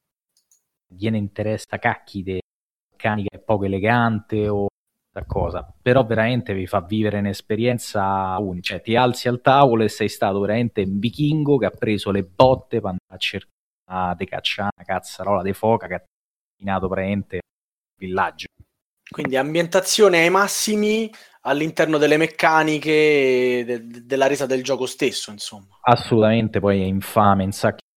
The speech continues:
Speaker 1: interratti-, interattivo, c'è negoziazione tra i giocatori, è veramente completo, una scatolina poi più piccola di, mm, eh, per Udo e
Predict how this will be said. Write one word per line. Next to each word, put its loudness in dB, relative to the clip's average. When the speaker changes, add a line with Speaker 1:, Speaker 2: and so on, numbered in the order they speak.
Speaker 1:
interratti-, -2
interattivo, -2
c'è 0
negoziazione -2
tra 0
i -2
giocatori, 0
è -8
veramente 2
completo, 0
una 0
scatolina 4
poi 8
più 0
piccola 2
di, 2
mm, -4
eh, -6
per -4
Udo -2
e 0